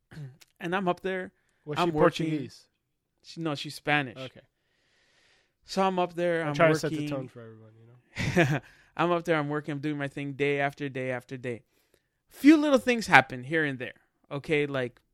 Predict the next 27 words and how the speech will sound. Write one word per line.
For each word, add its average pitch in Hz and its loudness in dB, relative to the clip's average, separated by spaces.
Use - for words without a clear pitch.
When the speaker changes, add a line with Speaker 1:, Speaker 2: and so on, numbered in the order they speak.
Speaker 1:
plates 220 0
moving, 202 -2
'cause 190 -2
they 214 2
had, 226 -4
like, 208 -6
a 151 -6
kitchen 214 -8
there, 220 -2
but 180 -6
it 180 0
was, 190 -6
like, 185 -6
a, 127 -4
a 131 -4
setup 151 -4
kitchen. 135 -12
So 151 -14
there 180 -4
was, 190 -6
like, 170 -2
no 143 -4
stove 151 -2
or 147 -2
anything, 151 -6
just, 156 -14
like, 143 -14